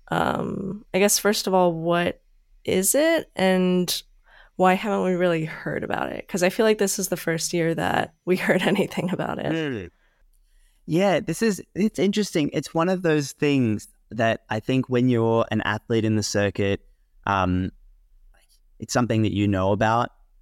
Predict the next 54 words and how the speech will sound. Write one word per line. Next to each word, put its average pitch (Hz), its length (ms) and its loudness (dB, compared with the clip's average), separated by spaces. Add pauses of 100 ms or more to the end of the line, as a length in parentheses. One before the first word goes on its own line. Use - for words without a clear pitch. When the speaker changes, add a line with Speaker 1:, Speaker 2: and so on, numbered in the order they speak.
(500)
Speaker 2:
and 104 180 2
you 101 120 0
kind 110 220 -2
of 95 60 -4
just 101 220 -6
assume 101 320 -2
that 98 140 -2
other 98 140 -2
people 95 280 -2
do. 101 260 -2
But 113 160 0
I 107 60 0
guess 98 180 -4
it's, - 140 -6
like, 98 140 -4
a 98 60 0
very, 95 260 0
it's - 160 -4
a 92 40 -4
very 101 200 2
valid 90 340 0
point 117 340 -2
that, 85 160 -6
like, 82 260 -4 (400)
up - 120 -2
until 104 280 2
now, 98 420 0 (440)
how 123 260 0
would, 160 220 0 (100)
how 135 200 0
would 135 320 0
the 135 80 2
general 110 300 2
public 98 320 -2
have 90 160 -2
known 92 240 0
that 85 100 -2
there 90 140 2
was 92 140 0
an 92 80 0
athletes 87 400 -4
commission, 92 500 -2
that, 87 180 -2
you 95 80 0
know, 95 100 0
every 95 260 0
world 90 240 -2
championship 92 640 -2
we 92 100 -2
have 92 180 -4
a 95 60 -2
bo-, 92 380 -2
a 95 120 0
vote, 90 360 -2